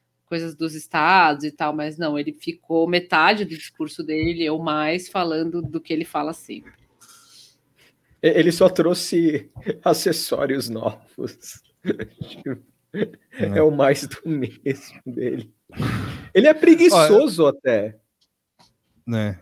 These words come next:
Speaker 3: o, falando em Ciro Nogueira, eu vi uma, uma notícia aqui que saiu às nove e vinte e dois da noite do nosso querido amigo, querido, meu querido colega Caio Junqueira, grande homem, grande cara, grande jornalista.
Speaker 1: Hum.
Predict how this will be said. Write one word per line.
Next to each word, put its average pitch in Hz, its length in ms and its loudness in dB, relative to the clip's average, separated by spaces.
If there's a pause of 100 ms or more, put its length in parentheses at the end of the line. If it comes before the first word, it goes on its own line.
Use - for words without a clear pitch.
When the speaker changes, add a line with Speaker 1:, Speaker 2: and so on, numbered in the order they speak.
(120)
Speaker 3:
o, 139 500 4 (140)
falando 175 280 2
em 208 60 -2
Ciro 175 280 -4
Nogueira, 147 480 0
eu 135 100 2
vi 123 100 -6
uma, 156 380 0
uma 131 180 -2
notícia 131 520 -2
aqui 143 200 -6
que - 80 -14
saiu 135 240 2
às 123 140 0
nove 160 260 2
e 147 60 0
vinte 139 280 -2
e 139 40 6
dois 123 380 6
da 113 120 -2
noite 131 300 0 (480)
do 139 240 2
nosso 156 420 4
querido 160 360 4
amigo, 143 420 2
querido, 180 340 2
meu 165 160 0
querido 175 300 -4
colega 170 580 4
Caio 165 280 2
Junqueira, 156 580 0
grande 143 340 -2
homem, 135 400 2
grande 123 280 -4
cara, 139 500 0 (580)
grande 143 200 -4
jornalista. 139 580 -2 (540)
Speaker 1:
Hum. 180 360 -4